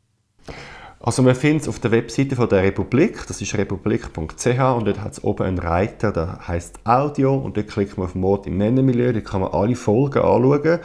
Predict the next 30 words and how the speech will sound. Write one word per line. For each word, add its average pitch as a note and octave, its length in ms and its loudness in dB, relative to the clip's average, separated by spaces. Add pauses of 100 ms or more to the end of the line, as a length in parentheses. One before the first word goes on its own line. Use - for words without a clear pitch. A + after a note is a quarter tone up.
(380)
plus B2+ 260 2
demnächst G2+ 400 2
kommt F#2+ 140 -2
auch F2 60 2
noch F2 40 0
eine E2+ 60 0
Spezialfolge A#2+ 960 2 (340)
raus, A#2+ 220 0 (180)
hinter A#2 220 2
den F#2 160 0
Kulissen, B2 560 0
wo G2+ 60 0
man - 20 2
ein - 80 0
bisschen F2+ 140 -2
erfährt, G#2 360 2
wie G#2 60 -6
der - 80 -6
Podcast - 420 -6
entstanden B2 500 2
ist. C#3 160 -4 (460)
Aber B2 280 2
den B2+ 220 4
Podcast A#2+ 520 0
kann G2+ 140 0
man F#2+ 100 2
auf - 200 -4
allen F#2 320 -2
Podcast-Apps - 1080 -6
hören, D3 460 0